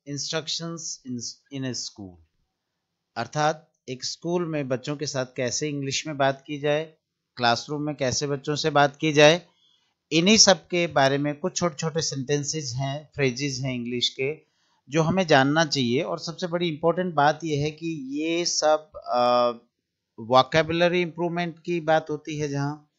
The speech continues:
कॉन्फिडेंस की बात होती है कि हमें हेजिटेट नहीं करना है जब भी हम इन सेंटेंसेस को यूज़ करें,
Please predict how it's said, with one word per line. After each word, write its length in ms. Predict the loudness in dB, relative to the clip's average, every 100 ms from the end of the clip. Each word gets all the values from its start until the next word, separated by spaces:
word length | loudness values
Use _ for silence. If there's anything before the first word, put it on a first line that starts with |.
| _ _ _ _
कॉन्फिडेंस 580 | 2 2 2 2 2 2
की 100 | 0
बात 300 | 6 6 4
होती 300 | -2 0 -2
है 220 | -2 -4 _ -20 _ -4
कि 80 | 4
हमें 600 | 6 6 4 4 2 0
हेजिटेट 640 | 0 2 2 4 6 6 6
नहीं 300 | 6 6 8
करना 380 | 8 8 6
है 240 | 6 4 4
जब 220 | 4 4
भी 120 | 4
हम 220 | 4 4
इन 100 | -2
सेंटेंसेस 680 | -6 -6 -2 -2 -2 -8 -6
को 80 | -4
यूज़ 340 | -4 -4 -6 -4
करें, 340 | -2 -2 -8